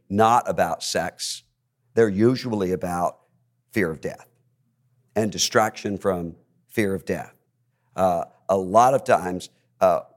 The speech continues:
that, that sort of workaholic sort of ambition is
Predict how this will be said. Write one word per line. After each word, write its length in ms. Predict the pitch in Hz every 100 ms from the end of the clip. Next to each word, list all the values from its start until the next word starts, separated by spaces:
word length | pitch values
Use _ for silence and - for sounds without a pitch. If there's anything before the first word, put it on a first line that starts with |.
| _ _
that, 220 | - 90 -
that 140 | 98
sort 220 | - 123
of 100 | 98 82
workaholic 920 | 90 123 123 101 - 117 117 98 - _
sort 320 | - 131 110
of 120 | 104 -
ambition 580 | 95 92 82 147 - - _ _ _ _ _ _ _ _ _ _ _ _
is 420 | 123 127 120 -